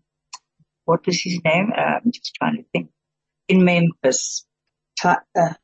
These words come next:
anyway, I can't quite think of his name. But of the violent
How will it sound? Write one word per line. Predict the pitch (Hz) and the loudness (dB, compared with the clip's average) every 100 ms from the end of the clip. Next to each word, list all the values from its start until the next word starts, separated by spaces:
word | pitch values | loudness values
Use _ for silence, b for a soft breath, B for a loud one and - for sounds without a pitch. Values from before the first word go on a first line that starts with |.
| _ _ _ _ - - | _ _ _ _ -6 -2
anyway, | 165 139 - | 0 0 -4
I | - 170 | -4 0
can't | 165 - | 0 0
quite | 139 135 | -2 -2
think | 147 143 | -4 -8
of | - 127 | -4 -4
his | 123 135 | -4 -2
name. | 123 117 - _ _ _ _ _ | 0 0 -4 _ _ _ _ _
But | 208 | 0
of | 226 202 | 2 2
the | 196 160 - 160 | 2 2 -2 -2
violent | 185 208 226 196 139 | 2 4 4 4 0